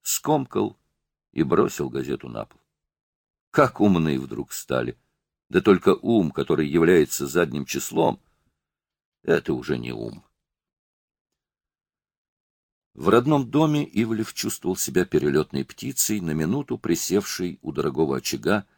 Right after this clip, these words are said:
милого и трогательного своим прошлым, скорбного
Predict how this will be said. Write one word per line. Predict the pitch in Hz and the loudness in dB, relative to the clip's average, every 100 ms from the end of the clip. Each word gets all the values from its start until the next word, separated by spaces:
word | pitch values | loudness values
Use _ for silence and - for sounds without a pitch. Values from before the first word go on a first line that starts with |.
| _ _ | _ _
милого | 95 135 135 127 123 | 2 4 4 4 2
и | - 95 | 0 -2
трогательного | - 107 101 101 90 92 | 2 2 0 -4 -2 -2
своим | 95 - 87 80 | -2 -2 -2 -2
прошлым, | - 95 110 - 98 - _ _ _ _ | 0 0 0 -4 -10 -12 _ _ _ _
скорбного | - - - 113 113 107 110 110 110 | 0 2 6 6 6 2 0 0 -2